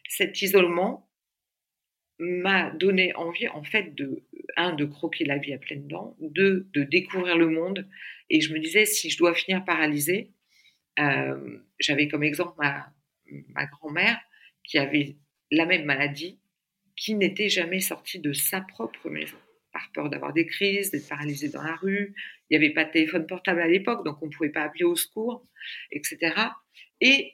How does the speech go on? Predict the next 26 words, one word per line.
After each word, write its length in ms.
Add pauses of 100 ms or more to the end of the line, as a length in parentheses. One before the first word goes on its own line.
mon 140
grand-père 380
travaillait 420
à 40
l'U 200
T 140
A, 180
ce 120
qui 100
est 40
l'équivalent 460
d'Air 240
France 320
à 60
l'époque. 380 (520)
Elle 140
avait 200
des 140
billets 240
gratuits 420
pour 180
aller 360
partout 420
dans 160
le 60
monde. 180